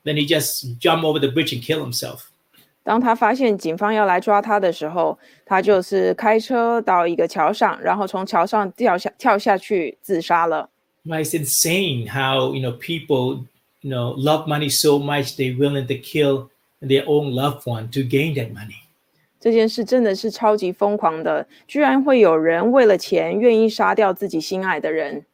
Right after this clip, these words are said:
Speaker 1: And that's why following Jesus Christ, you and I must put him first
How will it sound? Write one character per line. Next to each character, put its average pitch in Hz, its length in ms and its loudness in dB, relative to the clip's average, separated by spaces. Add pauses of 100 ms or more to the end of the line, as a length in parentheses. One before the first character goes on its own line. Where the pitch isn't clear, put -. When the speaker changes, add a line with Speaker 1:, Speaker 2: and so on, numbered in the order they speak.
Speaker 1:
And 202 100 -4
that's 247 200 0
why 226 200 -2
following 220 440 0
Jesus 202 320 -2
Christ, 202 560 -4
you 196 140 -4
and 190 60 -2
I 208 140 2
must 190 420 -4
put 240 260 -2
him 214 240 -2
first 208 340 6